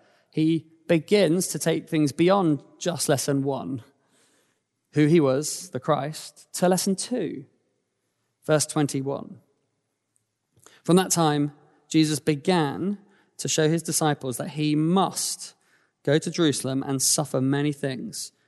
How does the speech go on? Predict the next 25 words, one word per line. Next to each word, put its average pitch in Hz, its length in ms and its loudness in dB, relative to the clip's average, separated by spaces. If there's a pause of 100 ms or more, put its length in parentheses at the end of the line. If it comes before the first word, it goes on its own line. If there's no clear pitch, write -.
from 127 180 -2
the 131 100 0
elders 139 340 2
and 135 160 -4
chief - 300 -6
priests - 520 -6
and 139 160 -2
scribes - 760 -6 (600)
and 139 160 -2
be 151 140 -2
killed, - 560 -8 (1040)
and 139 140 2
on 143 80 2
the 139 80 -2
third 156 320 0
day 131 160 0
be 139 240 0
raised. 139 800 -2 (1400)
See, 247 180 4
from 233 160 2
the 233 80 2
euphoria 247 760 4
of 170 220 4
verse 185 220 2
sixteen, 180 680 2